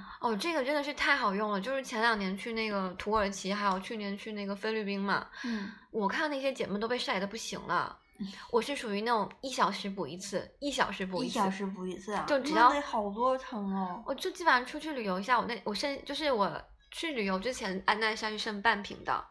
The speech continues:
Speaker 1: 旅游完之后安耐晒就被我扔了，
Speaker 2: 没有了。
Speaker 1: 就用完了。就是，就是那种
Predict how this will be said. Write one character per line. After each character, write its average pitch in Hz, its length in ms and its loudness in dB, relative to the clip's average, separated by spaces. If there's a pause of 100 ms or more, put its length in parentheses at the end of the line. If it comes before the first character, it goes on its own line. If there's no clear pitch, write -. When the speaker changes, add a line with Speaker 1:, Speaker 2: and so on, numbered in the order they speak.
(280)
Speaker 1:
旅 208 100 -2
游 208 100 4
完 226 200 6
之 233 80 -2
后 240 160 4
安 220 200 0
耐 240 80 0
晒 247 120 -2
就 226 80 0
被 233 100 2
我 208 160 2
扔 208 160 -2
了， 202 60 -2
Speaker 2:
没 - 0 -
有 202 80 2
了。 151 220 0 (240)
Speaker 1:
就 247 60 0
用 240 140 6
完 190 240 4
了。 175 340 2 (320)
就 - 80 -4
是， 370 140 -2 (260)
就 - 80 -8
是 370 100 0
那 370 180 2
种 202 360 0